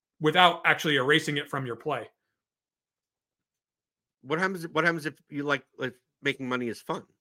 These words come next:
Speaker 2: That's the version of fun that you like. That's why you do
Speaker 1: Well,
Speaker 2: it.
Speaker 1: well, the beautiful thing is this is supposed to help with that. So maybe you can, maybe we can have it all.
Speaker 2: Uh, Chris, uh, you're in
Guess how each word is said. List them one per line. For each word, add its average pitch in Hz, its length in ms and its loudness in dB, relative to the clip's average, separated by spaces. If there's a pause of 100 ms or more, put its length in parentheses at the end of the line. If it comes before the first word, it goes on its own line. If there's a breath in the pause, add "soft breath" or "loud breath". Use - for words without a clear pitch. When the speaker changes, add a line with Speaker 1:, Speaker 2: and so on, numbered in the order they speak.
(280)
Speaker 2:
That's 160 260 2
the 127 120 -4
version 120 460 -4
of 92 100 -10 (100)
fun 196 280 -6
that 82 160 -18
you 95 100 -14
like. 113 340 -10
That's 104 200 -12
why 151 220 2
you 95 160 -6
do 196 100 -10
Speaker 1:
Well, 214 100 0
Speaker 2:
it. - 140 -12 (540)
Speaker 1:
well, 208 140 -4
the 165 60 -4
beautiful 170 320 -2
thing 175 220 0
is 156 160 0
this 143 180 -6
is 143 120 -8
supposed 135 300 -4
to 117 80 -10
help 110 200 -8
with 98 100 -16
that. 98 220 -16
So 107 300 -12
maybe 135 260 -2
you 139 140 0
can, 135 280 -4
maybe 160 220 2
we 175 140 0
can 160 160 -2
have 147 220 2
it 139 60 0
all. 110 380 -4 (1040)
Speaker 2:
Uh, 135 240 4 (600)
Chris, - 480 4 (120)
uh, 123 260 0
you're 160 280 4
in 170 420 -2